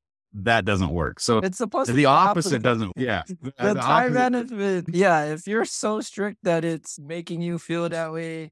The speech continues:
Speaker 2: then you're not doing it right.
Speaker 1: Correct.
Speaker 2: And then, but if you're too flexible, you're not
Speaker 1: That's
Speaker 2: getting
Speaker 1: not working either.
Speaker 2: done. Right.
Speaker 1: Yeah.
Speaker 2: So, so what I've learned is when you put it on the calendar,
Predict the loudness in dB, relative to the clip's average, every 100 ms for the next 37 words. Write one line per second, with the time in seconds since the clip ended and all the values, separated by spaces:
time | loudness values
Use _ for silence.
0 | -18 -12 -10 -10 -12 -18 _ -16 -12 -10
1 | -10 -10 -12 -10 -10 -10 -14 -16 -18 -14
2 | -14 -14 -16 _ _ _ _ _ _ 0
3 | 2 2 -2 -4 -2 2 2 2 0 -4
4 | -6 -6 -2 -2 -4 -4 -4 -4 -10 -14
5 | -14 -12 -12 -12 -8 0 0 0 0 0
6 | 2 0 2 2 2 2 0 0 0 -2
7 | -6 -12 _ _ _ _ -6 -4 -2 -2
8 | -2 -6 -6 -4 -2 -4 -6 -10 -12 -12
9 | -8 -6 -8 -12 -12 -10 -6 -6 -4 -2
10 | -2 -2 -2 0 -2 -6 -12 -10 -8 -8
11 | -8 -6 -6 -8